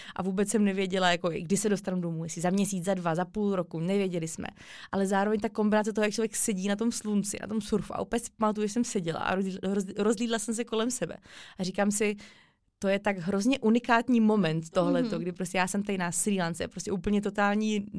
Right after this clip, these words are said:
Speaker 1: vlastně jako ráj na zemi, ale zároveň se tohle všechno teďka děje v tom světě, jako to, to už
Speaker 2: No.
Speaker 1: nikdy nezažiju. A tak to je fakt asi okamžik, který mi strašně uvízl,
Speaker 2: Mhm,
Speaker 1: uvízl v
Speaker 2: mhm.
Speaker 1: paměti.
Speaker 2: To je hezký, to je hezký.
Speaker 1: Hmm.
Speaker 2: No, Luci, hele,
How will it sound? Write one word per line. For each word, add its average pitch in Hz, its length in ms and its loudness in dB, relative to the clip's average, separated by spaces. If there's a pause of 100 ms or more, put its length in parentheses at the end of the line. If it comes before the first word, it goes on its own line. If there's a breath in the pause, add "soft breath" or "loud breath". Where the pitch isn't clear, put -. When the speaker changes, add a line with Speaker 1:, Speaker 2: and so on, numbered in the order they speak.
(120)
Speaker 1:
vlastně 214 380 2
jako 220 220 8
ráj 214 240 6
na 233 120 6
zemi, 170 380 0 (300 loud breath)
ale 185 140 0
zároveň 202 280 2
se - 140 -6
tohle 240 240 4
všechno 233 220 0
teďka 196 180 0
děje 180 200 0
v 175 40 -8
tom 185 160 -4
světě, 165 360 -6
jako - 160 -8 (120)
to, 214 120 -8
to 208 100 -8
už 240 160 -2
Speaker 2:
No. 240 80 2
Speaker 1:
nikdy 214 160 2
nezažiju. 226 540 0 (360 loud breath)
A 202 60 -4
tak 208 200 -6
to 226 60 0
je 220 80 4
fakt 214 160 -4
asi 214 240 -4
okamžik, 208 440 -2
který 208 200 0
mi 208 80 2
strašně 202 380 -4
uvízl, 165 420 -6
Speaker 2:
Mhm, 277 280 -2
Speaker 1:
uvízl 170 240 -4
v - 100 -4
Speaker 2:
mhm. - 120 -14
Speaker 1:
paměti. 170 480 -6 (240)
Speaker 2:
To 247 100 -8
je 240 80 -4
hezký, 208 520 -10
to 202 120 -16
je 208 120 -8
hezký. 196 420 -6
Speaker 1:
Hmm. 208 160 0 (380 loud breath)
Speaker 2:
No, 254 280 2
Luci, - 360 -4 (220)
hele, 220 320 -6